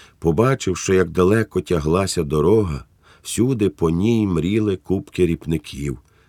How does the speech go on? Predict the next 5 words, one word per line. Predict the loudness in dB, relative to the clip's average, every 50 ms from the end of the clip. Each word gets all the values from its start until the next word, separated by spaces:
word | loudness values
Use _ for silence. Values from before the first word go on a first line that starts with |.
| _ -12
звільно | -8 -4 0 0 2 0 0 -2 -4
поступаючи | -6 -6 -8 -8 -4 -6 -8 0 2 4 4 6 4 2 0 -2 -6 -8
серед | -4 -2 0 0 -2 -4 _ _
туманів | -6 -4 -2 -2 -2 0 -2 -2 -2 -2 -4 -6 -8 _
пороху. | -6 -4 -4 -6 -8 -16 -18 -18 -20 -20 -20